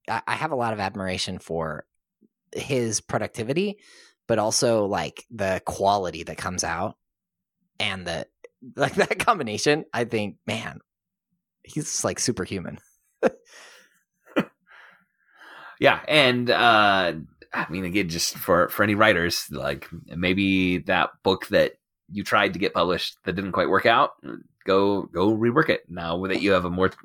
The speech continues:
Speaker 2: mature eye and worldview and
Speaker 1: Mm-hmm.
Speaker 2: style. Like, just life is gonna help with all those things. And, uh, go back and revisit it and see, see what you can make out of it.
Speaker 1: Yeah, absolutely.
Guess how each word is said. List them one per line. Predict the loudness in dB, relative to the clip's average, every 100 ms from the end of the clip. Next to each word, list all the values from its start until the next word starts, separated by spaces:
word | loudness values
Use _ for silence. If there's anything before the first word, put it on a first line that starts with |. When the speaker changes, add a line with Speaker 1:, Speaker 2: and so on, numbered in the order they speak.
| -10
Speaker 2:
mature | -6 0 4 4 2
eye | 0 0 0
and | -2
worldview | -4 -4 -4 -4
and | -2 -2
Speaker 1:
Mm-hmm. |
Speaker 2:
style. | -2 -2 -2 -2 -6
Like, | -14
just | -14 -6
life | 0 0 0
is | -6
gonna | -6
help | -4 -4 -4
with | -2
all | 0 0
those | 0 -2 -4
things. | -6 -6 -10 -16 -20 -18 -18 -18 -14
And, | -10 -8 -8 -10 -12
uh, | -8 -6 -4 -4 -4 -6 -10 -18 _ -14
go | -10
back | -8 -8
and | -4
revisit | -2 0 -2 -4
it |
and | -6
see, | -6 -2 -2 -2
see | -2
what | 0
you | 0
can | 0
make | -4
out | -4 -4
of | -6
it. |
Speaker 1:
Yeah, | -8 -10
absolutely. | -8 -6 -6 -8